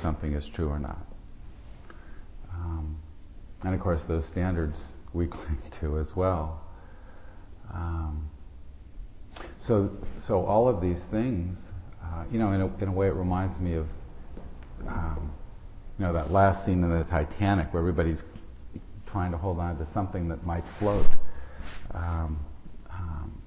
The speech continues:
even though they're all, <laughs> you know, none of it's gonna, gonna float forever. Um, but we do,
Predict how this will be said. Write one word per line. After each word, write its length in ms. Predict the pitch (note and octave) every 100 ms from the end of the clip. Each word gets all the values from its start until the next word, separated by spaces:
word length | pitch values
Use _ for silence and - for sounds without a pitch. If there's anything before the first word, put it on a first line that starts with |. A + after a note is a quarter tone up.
| - - - -
even 200 | F2+ E2
though 160 | E2+
they're 200 | E2 E2
all, 300 | E2 E2+ D#2 - - -
<laughs> 260 | D2+ -
you 60 | F2
know, 160 | D#2+ D2+ - - - - - -
none 180 | F2+
of 80 | F2
it's 140 | D#2+ -
gonna, 300 | D#2+ D2+ D2+ - - -
gonna 220 | D#2+ D#2 D#2 - - - -
float 260 | E2+ D#2+ -
forever. 460 | E2+ F2+ E2 D#2 D#2 - - - - - E2+
Um, 480 | E2 E2 D#2+ D2+ D2+ - - - - -
but 100 | F#2+
we 160 | F#2
do, 420 | F#2 F#2+ F#2 F2+